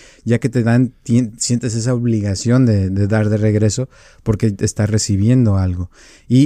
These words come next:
y lo mismo pasa, yo pienso, por ejemplo, ya lo he dicho en el pasado, que, por ejemplo, aquí en Estados Unidos,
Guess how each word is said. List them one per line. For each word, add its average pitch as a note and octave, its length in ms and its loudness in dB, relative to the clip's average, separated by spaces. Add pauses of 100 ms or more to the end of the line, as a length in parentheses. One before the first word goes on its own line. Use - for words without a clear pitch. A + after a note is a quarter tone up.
y C#3 40 4
lo C#3 100 4
mismo D#3+ 300 2
pasa, D#3 240 0
yo D#3 160 -2
pienso, D3+ 480 -2
por B2 120 -2
ejemplo, C3 340 2
ya A#2+ 120 0
lo B2+ 120 2
he - 20 2
dicho B2+ 220 0
en A#2+ 240 0
el A2 120 -4
pasado, B2 380 -2
que, A2 140 -4
por A2 160 -4
ejemplo, B2 200 2
aquí A#2+ 140 -2
en B2 60 4
Estados A#2+ 320 -2
Unidos, A#2+ 340 0